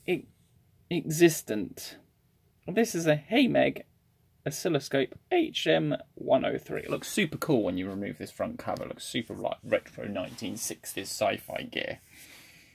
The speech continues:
You have the slightly rounded square C R T and all that jazz. But I just thought that was a nice little teaser. I haven't put up a video for a bit, so, and I've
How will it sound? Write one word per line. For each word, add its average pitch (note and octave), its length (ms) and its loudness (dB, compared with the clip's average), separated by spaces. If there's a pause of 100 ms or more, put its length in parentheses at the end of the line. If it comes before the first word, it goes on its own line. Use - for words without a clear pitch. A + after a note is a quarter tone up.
You A2 60 -8
have G#2+ 80 -10
the G#2+ 40 -10
slightly G#2+ 400 2
rounded G2+ 380 4
square G2 420 2
C G2+ 240 -10
R F#2+ 180 -10
T G#2 200 -8
and F2 180 -10
all G#2+ 200 -8
that - 180 -10
jazz. - 380 -8 (1900)
But - 80 4
I B3 80 12
just E3+ 200 4
thought A#2 180 2
that A2 100 6
was A#2 80 -2
a B2 40 0
nice A#2 300 2
little B2+ 180 -8
teaser. A#2 420 -2
I - 20 2
haven't B2 180 2
put A2+ 120 -2
up G#2 120 0
a G2+ 60 -4
video G2+ 400 -2
for - 160 -10
a - 20 -6
bit, G#2+ 360 0
so, - 840 -12
and - 400 -8
I've - 320 -8